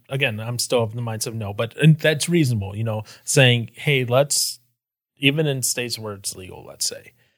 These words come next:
you know, kids are still developing up until X age.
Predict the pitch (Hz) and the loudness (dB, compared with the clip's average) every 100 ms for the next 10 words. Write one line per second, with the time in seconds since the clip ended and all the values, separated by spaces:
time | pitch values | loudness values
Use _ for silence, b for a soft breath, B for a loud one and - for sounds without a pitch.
0 | _ 110 95 92 - _ _ _ _ _ | _ -2 0 -2 -10 _ _ _ _ _
1 | - 170 208 160 - 135 127 110 107 101 | 0 2 2 0 0 0 0 0 -2 -2
2 | 104 101 98 104 117 101 98 _ _ _ | -6 -6 -6 -6 -4 -4 -6 _ _ _
3 | 110 104 - 87 78 | -6 -4 -4 -4 -8